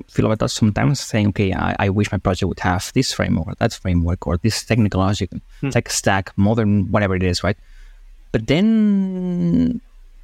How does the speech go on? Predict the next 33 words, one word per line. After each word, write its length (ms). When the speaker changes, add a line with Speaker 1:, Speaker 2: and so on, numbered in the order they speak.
Speaker 1:
it's 240
not 180
like, 240
how 100
is 100
it, 100
the, 100
the, 140
the 160
sentence 280
in 60
English? 280
It's 220
not, 260
not 160
always, 300
how 80
the, 80
I 20
don't 180
know 80
how 80
to 60
say 180
it. 140
Speaker 2:
<laughs> 180
Speaker 1:
But, 80
you 40
know, 60
it's 80
like 220
always 300
the, 180